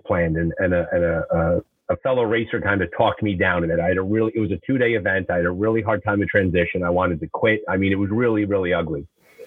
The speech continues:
And this person shepherded me through the experience. And what she said to me was, "Well, first off, get a little bit of food in you,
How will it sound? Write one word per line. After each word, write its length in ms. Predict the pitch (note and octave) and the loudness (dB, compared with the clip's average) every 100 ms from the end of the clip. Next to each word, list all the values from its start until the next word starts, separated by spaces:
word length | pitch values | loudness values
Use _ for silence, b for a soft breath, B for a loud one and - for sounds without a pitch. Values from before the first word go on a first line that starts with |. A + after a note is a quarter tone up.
| B B _ | B B _
And 260 | A2+ G#2+ F#2 _ _ - | 0 0 0 _ _ -6
this 120 | A2 | -4
person 560 | - D#3 B2+ C3 A2 G#2 _ - - | 2 0 2 -2 -2 -4 _ -10 -2
shepherded 360 | D3+ C3+ A2 | -2 -2 -2
me 200 | G#2+ F#2+ - | 0 -2 -2
through 160 | A#2 | 0
the 140 | G2 F#2+ | 0 -2
experience. 540 | - - F2 D#2+ D2+ F#2+ | -2 0 0 0 -2 -2
And 100 | F#2+ | 0
what 140 | F#2 | 0
she 180 | C#3 A2+ | -2 0
said 160 | A#2+ G#2+ | 2 2
to 60 | |
me 140 | G2+ F#2+ | 2 2
was, 200 | F2+ E2+ | 0 0
"Well, 80 | E2+ | 0
first 240 | F3 - | 0 0
off, 180 | A2 G2 - | -2 -2 -4
get 120 | A#2 | -2
a 20 | B2 | 0
little 100 | C#3 | 0
bit 100 | C#3 | 0
of 120 | - | 0
food 240 | A2 G#2 | 0 0
in 100 | F#2 | 0
you, 220 | G2 F#2+ | 0 2